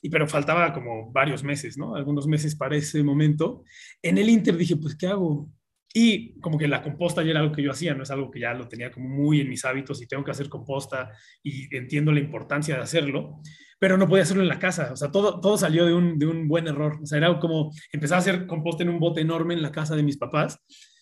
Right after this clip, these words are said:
y cada, no sé, cada que se llenaba, cada dos meses me los llevaba a un terreno y lo tiraba, pero en esos dos meses, imagínense lo que olía, así un bote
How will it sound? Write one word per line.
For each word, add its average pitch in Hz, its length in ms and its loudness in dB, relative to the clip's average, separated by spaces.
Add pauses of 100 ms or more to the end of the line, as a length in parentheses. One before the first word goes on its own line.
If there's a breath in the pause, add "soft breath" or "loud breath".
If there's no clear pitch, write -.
(440 soft breath)
y 151 160 -8
cada, 143 300 2
no 120 100 -4
sé, 127 120 -6
cada 156 180 2
que 139 60 -6
se 135 120 -6
llenaba, 143 400 0
cada 151 180 2
dos 147 180 2
meses 151 240 2
me 139 80 0
los 127 160 -4
llevaba 147 400 0
a 151 120 -6
un 139 140 -2
terreno 147 640 -2
y 120 80 -12
lo 113 120 -8
tiraba, 151 340 -2
pero 131 160 -4
en 139 140 -8
esos 170 220 -2
dos 185 160 2
meses, 180 260 2
imagínense 147 420 -2
lo 117 120 -6
que 131 100 -8
olía, 156 380 0 (300 loud breath)
así - 200 -8
un 156 140 4
bote 151 560 2